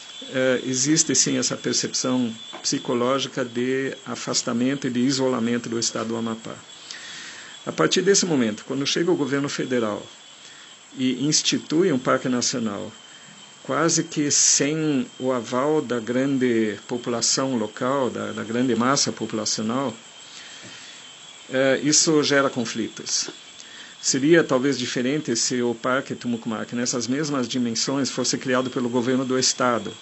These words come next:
Eu acho que a rejeição não seria a mesma como se,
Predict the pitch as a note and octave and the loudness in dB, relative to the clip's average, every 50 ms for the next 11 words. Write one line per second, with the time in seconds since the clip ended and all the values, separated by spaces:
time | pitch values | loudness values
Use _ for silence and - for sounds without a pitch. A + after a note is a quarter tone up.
0 | - - - - - - - - B2+ A#2 A#2 A#2+ B2+ B2+ - - A#2+ - - - | -18 -20 -20 -18 -18 -16 -10 -6 -4 0 2 2 2 2 2 0 -2 -4 -4 0
1 | C3 C3 B2+ B2+ B2 B2 A#2+ A#2+ A#2 A#2 A2+ A2 - - - A#2 A2+ A#2+ C3+ B2 | 2 4 6 6 6 6 6 6 6 4 4 2 0 -4 -6 -4 -2 0 0 2
2 | C3 C#3 A#2+ - - C#3+ C3 C3+ C3+ C3+ B2+ B2+ C3+ C3+ - D3 B2+ C3+ C3+ A#2+ | 2 2 4 4 4 4 4 2 2 2 2 2 2 2 2 2 2 2 2 2
3 | A#2 A#2+ B2 C3 C#3 C3+ D3 C3+ - - C3+ C3 C3 B2 - - C#3 C3 B2+ B2+ | 2 2 2 0 0 -2 -4 -4 -4 -2 -2 -2 0 0 0 2 2 2 2 2
4 | B2 B2 A#2+ | 2 2 0